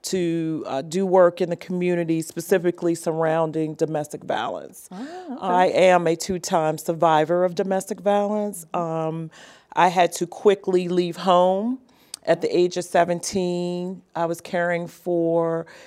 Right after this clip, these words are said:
Speaker 1: a mom who suffered from severe mental illness.
Speaker 2: Okay.
Speaker 1: And one day she approached me, and, uh, while I was sleeping, she approached a closed door and she threw bullets at the door.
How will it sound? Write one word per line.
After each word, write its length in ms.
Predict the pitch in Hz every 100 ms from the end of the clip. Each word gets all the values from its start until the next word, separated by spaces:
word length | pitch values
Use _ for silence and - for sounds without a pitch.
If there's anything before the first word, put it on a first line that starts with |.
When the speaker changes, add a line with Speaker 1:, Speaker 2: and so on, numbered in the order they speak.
| - -
Speaker 1:
a 100 | 170
mom 360 | 175 170 170
who 100 | 165 170
suffered 680 | - 175 175 180 175 170
from 260 | - 170 160
severe 800 | - 160 151 151 180 175 170 170
mental 420 | 165 165 - - -
illness. 580 | 160 156 - - - -
Speaker 2:
Okay. 120 | 262 _ _ - - -
Speaker 1:
And 200 | 175 180
one 220 | 185 190
day 180 | 180 175
she 180 | 175 170
approached 580 | 165 - 208 202 202 -
me, 460 | 170 156 160 156 _ - _ _ -
and, 760 | 170 170 165 160 160 160 156 -
uh, 220 | 170 165
while 240 | 165 170
I 60 | 170
was 160 | 156
sleeping, 640 | - 202 202 185 170 160 165
she 200 | - 170
approached 380 | 165 190 175 175
a 40 |
closed 480 | - 190 175 170 160
door 480 | 190 175 156 156 -
and 260 | 151 160 160
she 160 | 175
threw 240 | 160 170 165
bullets 420 | 160 170 160 -
at 100 | 151
the 60 | 165
door. 540 | 151 165 - - 214